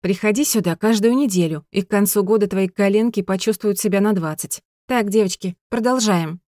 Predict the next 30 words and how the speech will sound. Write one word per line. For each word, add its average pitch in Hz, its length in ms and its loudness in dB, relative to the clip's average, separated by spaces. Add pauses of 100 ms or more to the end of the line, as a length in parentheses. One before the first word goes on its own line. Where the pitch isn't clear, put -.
(240)
Я 262 220 0
бросаю 214 520 2
злобный 185 340 2
взгляд 160 380 -4
на 151 80 -4
часы. - 440 -8 (480)
Во 180 180 2
время 214 280 2
перерыва 196 460 2
стрелки 185 440 -2
мчались 175 680 -2
на 185 160 2
перегонки, 170 680 0 (300)
а 196 80 -4
сейчас 240 380 -2
устроили 180 480 0
сюрпляс. 185 840 -4 (720)
Мариам 247 400 2
выбирает 208 460 2
музыку, 254 540 -2
и 262 340 -4
пытка 180 420 -4
возобновляется. 160 1080 -6 (760)
В - 60 -8
конце 220 260 2
занятия 214 580 2
я 180 140 0
превращаюсь 185 720 -4
в 190 40 -8
лужу. 185 320 -4